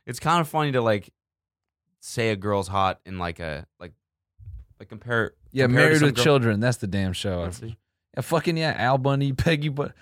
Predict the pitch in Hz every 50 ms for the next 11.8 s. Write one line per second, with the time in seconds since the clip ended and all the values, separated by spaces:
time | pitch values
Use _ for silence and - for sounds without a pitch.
0 | _ _ _ _ _ _ _ _ _ - 143 - - - - - - 480 - -
1 | - - - 160 - - - 202 180 - _ - - - 147 - _ - 143 -
2 | 185 160 - - - - - - - - - - _ _ - - 120 123 127 117
3 | 113 104 104 107 - - 135 120 117 117 107 117 120 113 107 104 98 101 101 101
4 | 98 98 92 - - 139 131 113 110 110 107 113 117 107 101 92 85 85 82 -
5 | _ _ _ _ _ _ _ _ _ _ _ _ _ _ _ _ _ _ - 160
6 | - - 208 - - 202 175 - - - _ _ _ _ _ _ _ _ - 427
7 | - 269 - - - _ - 370 370 359 330 262 226 254 247 254 254 - - 330
8 | 320 370 - - - - - - _ _ - - 147 139 120 - - 143 139 131
9 | - - 127 110 101 - - - - - - - 156 151 156 180 202 202 202 196
10 | 202 208 208 202 175 185 196 202 196 233 240 175 147 135 123 - - - 160 147
11 | - - 214 220 190 196 285 294 226 165 127 113 95 85 78 -